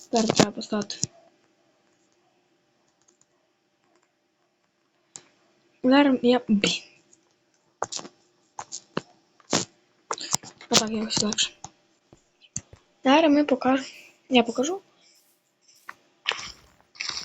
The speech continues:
Ну, це К Т. Да, бачите, у нього К Т є. Бачите, він зараз буде.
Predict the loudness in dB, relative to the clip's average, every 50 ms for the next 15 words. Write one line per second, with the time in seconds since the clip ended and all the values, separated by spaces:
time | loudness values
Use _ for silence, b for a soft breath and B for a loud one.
0 | -16 -16 -8 -2 -2 0 0 2 0 0 0 -2 -6 -8 -12 _ _ _ _ _
1 | _ _ _ _ _ -12 -12 -12 -8 -4 -4 -4 -4 -4 -6 -4 -2 2 2 4
2 | 4 2 2 0 0 0 0 2 2 2 2 2 2 2 2 0 -2 -2 -4 -4
3 | 0 0 2 2 2 0 -2 -6 -14 -18 -14 -6 -4 -2 0 0 -2 -4 -6 _
4 | -20 -20 -20 -20 -20 -20 -20 -20 _ _ _ _ _ _ _ _ _ -4 0 0
5 | 2 2 2 -2 -2 -2 0 0 0 0 0 2 2 2 4 4 4 4 4